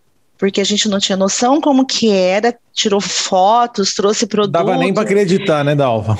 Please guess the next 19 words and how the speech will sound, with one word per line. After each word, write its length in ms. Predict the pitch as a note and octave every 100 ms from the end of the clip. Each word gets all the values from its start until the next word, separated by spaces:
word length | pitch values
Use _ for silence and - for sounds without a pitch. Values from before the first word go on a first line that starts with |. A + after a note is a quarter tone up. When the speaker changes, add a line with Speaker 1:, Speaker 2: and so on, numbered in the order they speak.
| F4+
Speaker 1:
É, 400 | G#4 G4+ E4 C#4+
não 180 | D4+
dava 240 | D#4+ E4 F4
pra 120 | E4
acreditar, 720 | E4+ E4+ D4+ G4 F4 B3+ G#3+
André. 560 | A3 A#3+ A3+ G#3 F3+ F#3
Assim, 480 | G#3+ - C4 A#3 A3+
isso, 240 | A3+ - -
eram 280 | A#3+ C4
produtos 460 | C4+ C4+ A3 C4+ -
que 200 | - C4
realmente 640 | C#4+ E4+ C#4 B3 D4 C#4+
chamava 460 | - C4 B3+ C4 C#4+
muita 460 | C4+ B3+ D4+ F#4+ F4
atenção, 580 | C4+ C4+ B3+ G#3+ F3+
sabe? 480 | F3+ A3 G#3+ F3 F3 - - - _
Produtos 560 | G#3+ G#3+ A3 A#3+ C#4+ -
com 180 | C#4 C4
valor, 460 | C4 B3+ B3 C4+